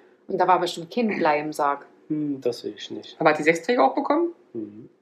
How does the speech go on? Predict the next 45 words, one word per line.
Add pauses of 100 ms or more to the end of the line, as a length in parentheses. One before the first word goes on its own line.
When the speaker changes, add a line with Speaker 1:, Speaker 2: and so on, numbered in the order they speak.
(360)
Speaker 1:
Wo
Speaker 3:
Ah,
Speaker 1:
hat
Speaker 3:
weil
Speaker 1:
es
Speaker 3:
die
Speaker 1:
denn
Speaker 3:
haben
Speaker 1:
die
Speaker 3:
gesagt,
Speaker 1:
eigentlich
begraben? (600)
Speaker 2:
Die
ist
auf
dem
Land,
äh,
auf
dem
Familiensitz
der
Spencers
Speaker 1:
Ah, (120)
Speaker 2:
auf
einer
Speaker 1:
okay.
Speaker 2:
kleinen
Insel. (200)
Speaker 1:
Ah,
okay. (220)
Speaker 2:
Auch
nicht
der
Öffentlichkeit
zugänglich,
glaube
ich.
Speaker 1:
Mhm. (720)
Speaker 3:
Gut,
nächste
Frage.
Äh,
immer
noch.